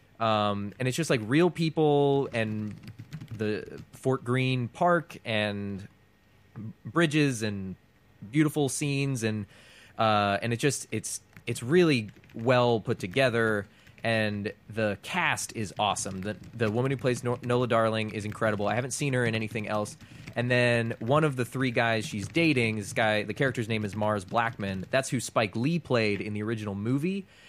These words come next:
And the guy who plays him, he's, uh, he's half black, half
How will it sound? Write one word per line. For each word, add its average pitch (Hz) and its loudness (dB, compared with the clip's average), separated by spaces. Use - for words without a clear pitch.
And 113 0
the 110 -4
guy 120 2
who 120 2
plays 110 -2
him, 104 -4
he's, 107 -4
uh, 101 0
he's 98 -8
half 120 -4
black, 110 2
half 113 0